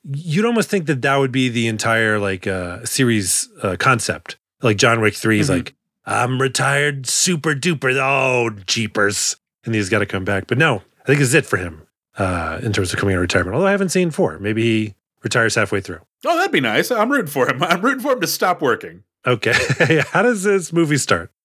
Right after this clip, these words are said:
Speaker 2: Mac, this movie starts with a high-speed chase already in progress between some dude on a motorcycle and John Wick, played by Keanu Reeves. John Wick is in pursuit of a key card the motorcyclist is carrying that will allow John entrance into the warehouse chop shop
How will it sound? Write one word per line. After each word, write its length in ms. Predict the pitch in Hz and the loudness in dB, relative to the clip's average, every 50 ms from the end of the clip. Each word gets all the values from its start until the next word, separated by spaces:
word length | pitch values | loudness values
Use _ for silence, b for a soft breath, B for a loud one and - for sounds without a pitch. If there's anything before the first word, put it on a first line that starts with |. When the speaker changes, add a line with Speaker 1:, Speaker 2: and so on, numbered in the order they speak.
| _ _ | _ _
Speaker 2:
Mac, 280 | 123 131 147 143 127 | 0 2 2 2 2
this 180 | - 139 - 156 | 0 -4 -4 -2
movie 280 | 165 180 185 190 196 180 | -2 -2 0 0 -2 -4
starts 440 | - - - 170 180 196 190 - | -2 0 2 2 2 2 2 0
with 80 | 147 123 | 0 0
a 40 | 110 92 | 0 0
high-speed 560 | - 147 156 165 156 - - 175 165 156 143 | 0 2 2 2 0 0 0 0 0 0 -2
chase 320 | - 160 160 185 202 - | -2 0 0 0 2 2
already 340 | 139 139 147 147 143 156 147 | 2 2 4 4 4 4 4
in 100 | 151 147 | 2 2
progress 600 | 139 139 110 98 92 - - 73 73 - - - _ _ _ _ _ | 2 2 2 2 2 -4 -10 -14 -12 -14 -14 -14 _ _ _ _ _
between 300 | - 123 - 165 139 139 | -2 0 2 2 0 0
some 300 | 135 - - 165 170 160 | 0 0 0 0 0 0
dude 180 | 143 156 160 165 | 0 0 2 2
on 100 | 160 165 | 2 0
a 60 | 160 | 2
motorcycle 540 | 165 170 160 135 - 117 113 120 165 139 101 | 0 0 0 0 -2 -2 -2 0 -2 -4 -4
and 120 | 90 85 | -4 -10
John 480 | 85 - 107 104 104 110 113 120 123 117 | -10 -6 -4 -2 0 2 2 2 2 2
Wick, 280 | 113 107 95 - - | 0 0 -2 -4 -6
played 180 | - - 95 95 | -4 -4 -4 -2
by 120 | - 95 | -4 -6
Keanu 340 | 92 - 117 104 101 107 110 | -4 -2 -2 -2 0 0 0
Reeves. 420 | 113 98 90 76 73 73 - - - _ _ _ _ _ _ _ _ | 0 0 -2 -6 -10 -12 -14 -14 -14 _ _ _ _ _ _ _ _
John 220 | - 151 147 175 156 | -2 0 0 2 2
Wick 140 | 175 190 - | 0 0 2
is 100 | 147 151 | 0 0
in 100 | 165 151 | 0 0
pursuit 260 | 151 139 - 190 151 | -2 -2 0 0 2
of 60 | 147 | 2
a 40 | 151 | 0
key 240 | 147 - - 339 339 | 0 0 0 0 0
card 300 | 339 - 117 104 104 101 | 0 0 0 0 0 -2
the 60 | 110 | -4
motorcyclist 640 | 110 104 107 107 - 120 107 107 117 107 104 - - | -4 -4 -4 -2 -2 -2 -2 -2 -4 -6 -6 -6 -8
is 80 | 101 - | -8 -4
carrying 400 | - 120 120 127 143 143 143 143 B B B B B | 0 2 2 2 2 0 -2 -8 B B B B B
that 140 | 120 117 127 | 0 2 4
will 120 | 127 123 | 4 2
allow 280 | 120 127 139 160 156 151 | 2 2 2 2 2 0
John 300 | 143 165 165 165 180 - | 2 2 2 2 0 0
entrance 440 | - 135 147 143 - 185 185 - - | -2 -2 -2 -2 -4 -6 -6 -4 -6
into 220 | 143 135 - - 135 | -6 -4 -4 -2 -2
the 80 | 120 | 0
warehouse 440 | 110 117 131 147 139 156 156 147 151 | 2 2 2 2 2 0 0 -2 -4
chop 260 | - - 135 135 131 | -2 0 0 0 0
shop 400 | - - - 135 135 156 156 - | -2 -2 0 0 0 0 -2 -8